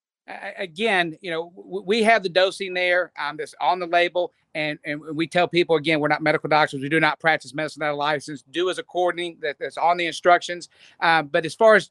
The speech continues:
deciding what strength to take, we have a questionnaire that you can type in all the information about yourself, and then it will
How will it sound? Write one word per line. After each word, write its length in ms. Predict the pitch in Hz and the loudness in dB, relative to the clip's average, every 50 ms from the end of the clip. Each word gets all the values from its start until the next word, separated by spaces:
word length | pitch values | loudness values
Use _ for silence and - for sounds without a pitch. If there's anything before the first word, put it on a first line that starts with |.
| _ - | _ -10
deciding 380 | - 156 - 202 196 202 196 180 | -8 -6 0 2 2 2 2 0
what 140 | 185 160 - | -4 -8 -10
strength 320 | - - 180 196 208 180 | -10 -6 -4 -4 -4 -4
to 100 | - 196 | -6 -6
take, 280 | - - 196 202 190 - | -2 2 2 2 2 2
we 140 | - 190 180 | -2 -4 -2
have 180 | 185 190 175 | 0 -2 -2
a 60 | 160 151 | -4 -6
questionnaire 720 | - - 208 190 - - 185 180 185 190 196 202 196 - _ _ _ - | -4 -4 -4 -4 -4 -6 -6 -2 0 0 2 0 0 -2 _ _ _ -16
that 140 | 165 156 - | -14 -12 -12
you 80 | 180 | -10
can 120 | 160 160 143 | -10 -10 -8
type 340 | - - 185 185 190 - 196 | -4 0 0 0 0 0 -2
in 200 | 196 190 190 190 | -2 -2 -2 -2
all 160 | 175 180 180 | 0 -2 0
the 120 | 170 180 185 | -2 -2 -8
information 460 | - - 175 180 180 180 - 175 170 | -8 -6 -4 -2 -2 -2 -2 -6 -4
about 240 | 165 180 160 - - | -2 -2 -2 -4 -8
yourself, 440 | 147 - - 196 185 185 190 185 _ _ _ _ - | -12 -6 0 2 2 2 2 0 _ _ _ _ -12
and 100 | 170 160 | -8 -6
then 140 | 160 160 175 | -4 -4 -2
it 160 | 190 202 190 | -2 -2 0
will 220 | 185 180 170 - | 0 -2 -4 -6